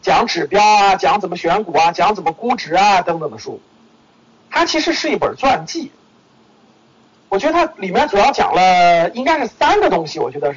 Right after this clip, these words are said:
揉汇在一本书当中了，各位。一个东西就是戴维斯家族的三代人的一个传记，啊，主要是围绕这个戴维斯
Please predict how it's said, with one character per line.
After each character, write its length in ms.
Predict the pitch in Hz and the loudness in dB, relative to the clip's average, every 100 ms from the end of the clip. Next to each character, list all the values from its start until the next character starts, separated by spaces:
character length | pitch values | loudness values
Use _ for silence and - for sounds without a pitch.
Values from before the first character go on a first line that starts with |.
| 135 | -2
揉 300 | 175 208 277 | 2 2 2
汇 240 | 359 262 | 0 0
在 160 | - 175 | 0 0
一 140 | 226 | 0
本 160 | - - | -4 -4
书 160 | 160 | -4
当 200 | 160 151 | -4 -4
中 160 | 151 151 | -6 -10
了， 80 | 139 | -8
各 140 | 123 | -10
位。 100 | - - _ _ _ _ _ _ _ _ _ _ _ _ | -14 -20 _ _ _ _ _ _ _ _ _ _ _ _
一 80 | 311 | 0
个 180 | 381 294 | 2 2
东 180 | 269 | 0
西 140 | 277 240 | -2 -2
就 100 | 220 | -2
是 320 | 170 139 - _ _ _ | 0 -2 -4 _ _ _
戴 260 | 349 262 320 | 0 2 2
维 180 | - | 0
斯 240 | 220 - 240 | -4 -8 -10
家 360 | - 302 330 | -2 0 0
族 240 | 320 339 - | -2 -6 -2
的 260 | 220 170 | 2 2
三 420 | 160 - 330 330 320 | 0 -2 0 2 2
代 200 | 220 160 | 2 2
人 160 | 143 | 0
的 100 | 180 | -2
一 80 | 208 | -2
个 100 | 214 | -6
传 360 | - 208 160 147 | -2 0 0 -4
记， 240 | - - - _ _ - _ _ _ _ _ _ _ _ _ | -12 -14 -18 _ _ -20 _ _ _ _ _ _ _ _ _
啊， 120 | 180 185 | -2 -2
主 220 | - 175 | -2 0
要 260 | 294 330 | 2 2
是 260 | 202 - 190 | 2 -2 -2
围 260 | 170 165 185 | 2 2 2
绕 340 | 254 220 151 | 2 2 2
这 180 | - 185 | 2 0
个 380 | - - 120 120 _ _ _ _ _ _ _ _ _ _ _ _ | 0 0 0 -2 _ _ _ _ _ _ _ _ _ _ _ _
戴 200 | - 247 | 0 2
维 220 | - - 233 | 2 0 -2
斯 420 | - 220 240 | -8 -4 -4